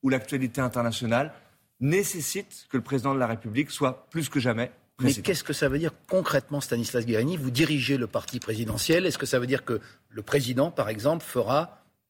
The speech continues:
Speaker 2: peut-être aucun ou très peu de meetings ? Le, nos confrères du Parisien annoncent un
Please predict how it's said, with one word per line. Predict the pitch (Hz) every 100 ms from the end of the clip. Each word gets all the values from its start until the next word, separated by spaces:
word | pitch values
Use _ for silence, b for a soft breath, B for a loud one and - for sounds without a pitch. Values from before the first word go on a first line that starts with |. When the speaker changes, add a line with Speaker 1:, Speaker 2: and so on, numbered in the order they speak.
| _ _
Speaker 2:
peut-être | - - 147 - -
aucun | - 135 156 185 190
ou | 127 135 _
très | - - 165
peu | - 175
de | 139
meetings ? | 139 135 202 185
Le, | 143 131
nos | 123 127
confrères | 139 156 147
du | 123
Parisien | 127 123 165
annoncent | 139 147 -
un | 110